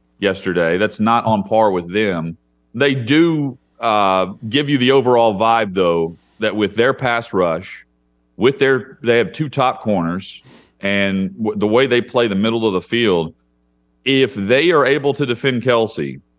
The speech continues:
they're winning the game. And that, that's the, the sense that you get with this. And traditionally, Super Bowls are slow starting games. You know, there's a feeling out process. You gotta get over the moment. Philly hasn't been there in the vast majority of their players.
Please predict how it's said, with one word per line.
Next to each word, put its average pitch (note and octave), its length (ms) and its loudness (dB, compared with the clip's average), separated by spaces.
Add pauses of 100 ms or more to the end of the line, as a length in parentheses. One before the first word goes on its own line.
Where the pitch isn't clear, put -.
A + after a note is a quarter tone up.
(440)
they're A#2+ 180 4
winning A#2 280 2
the F#2+ 60 0
game. E2+ 400 -6 (120)
And G2+ 280 0
that, A#2+ 180 -2
that's B2+ 240 -2
the, G2+ 280 2
the G2+ 160 -4
sense C#3 500 -4
that - 220 -2
you G#2+ 80 -4
get A2+ 240 -2
with G#2 180 -2
this. E2+ 400 -2 (640)
And B2+ 480 -2 (280)
traditionally, D3+ 800 2
Super C#3 300 -2
Bowls B2+ 280 2
are A2 60 -4
slow B2 280 0
starting G#2 420 0
games. E2+ 500 -4 (160)
You - 100 -6
know, A2 140 0
there's G#2+ 160 0
a G#2 60 -2
feeling B2+ 340 0
out A#2 200 0
process. A2 720 0
You F#2+ 80 -10
gotta A2+ 160 0
get G#2+ 140 0
over G#2+ 220 2
the G2+ 80 -2
moment. G2+ 500 -2 (480)
Philly C3+ 260 2
hasn't A#2+ 320 0
been B2 140 0
there A#2+ 220 2
in G2+ 60 -4
the G2 60 -4
vast A2 280 -2
majority G#2+ 340 -2
of G2 40 -2
their F#2+ 100 -2
players. G2+ 640 -2